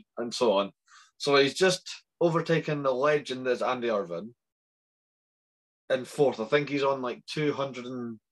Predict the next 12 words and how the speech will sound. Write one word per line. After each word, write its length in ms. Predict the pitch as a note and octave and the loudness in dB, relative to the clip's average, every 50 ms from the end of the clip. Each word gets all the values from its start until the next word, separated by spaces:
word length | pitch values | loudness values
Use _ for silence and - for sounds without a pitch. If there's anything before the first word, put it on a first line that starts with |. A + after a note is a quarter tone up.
| _ _ - | _ _ 0
fifty-eight 420 | C3+ C3+ - C#3 B2+ A#2 G#2+ - | 0 2 4 4 6 6 4 4
points, 300 | - A#2 A2 G2 F#2+ - - | 2 0 0 0 -2 -6 0
something 280 | - F3+ F#3 F#3 F#3 E3+ | 2 4 6 6 6 6
like 160 | E3+ E3 - | 4 4 4
roughly 480 | D#3 E3+ E3+ E3 - - - D#3+ D3+ C#3 | 4 4 4 4 2 -4 0 2 4 6
that 160 | C3+ B2+ B2+ | 6 4 4
number. 320 | B2 A#2+ G#2+ F#2+ D#2+ D#2+ - _ - - - - _ _ _ _ - | 2 0 0 -2 -4 -4 -6 _ -20 -20 -20 -20 _ _ _ _ 0
And 80 | C3 C3+ | 2 4
then 120 | C3+ B2+ | 4 4
in 120 | B2+ B2 A#2 | 4 2 2
third 340 | - - G3+ G#3 F#3+ E3 - | 4 6 6 6 6 4 2
place 360 | - B2 G#2+ G2 G2 - - | 2 4 4 4 2 -2 -6